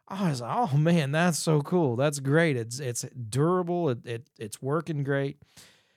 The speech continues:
And, uh, probably another week or two goes by. You know, I'm using this thing all the time, and,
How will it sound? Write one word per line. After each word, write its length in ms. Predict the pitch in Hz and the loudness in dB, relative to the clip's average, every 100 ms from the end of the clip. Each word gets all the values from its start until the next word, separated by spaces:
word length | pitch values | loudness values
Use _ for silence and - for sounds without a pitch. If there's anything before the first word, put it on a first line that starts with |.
| _ _ _ - | _ _ _ -2
And, 400 | 156 151 147 139 | 2 2 2 2
uh, 440 | 127 117 123 143 147 139 _ | 0 -2 -4 -8 -10 -12 _
probably 240 | - 320 254 | -4 -2 2
another 240 | 190 175 | 2 4
week 300 | 151 156 151 | 2 2 0
or 80 | 156 | -4
two 260 | 143 156 156 | -2 0 2
goes 280 | 147 147 | 2 0
by. 320 | 123 135 135 139 | 0 0 0 0
You 140 | 139 | -2
know, 140 | 135 | -2
I'm 160 | 143 147 | -2 -2
using 260 | 135 123 123 | -2 -4 -6
this 140 | 117 | -6
thing 200 | 113 117 | -8 -6
all 280 | 127 147 143 | -4 -2 -2
the 100 | 123 | -6
time, 500 | - 127 113 110 120 | -8 -8 -8 -8 -8
and, 360 | 123 123 117 | -6 -6 -6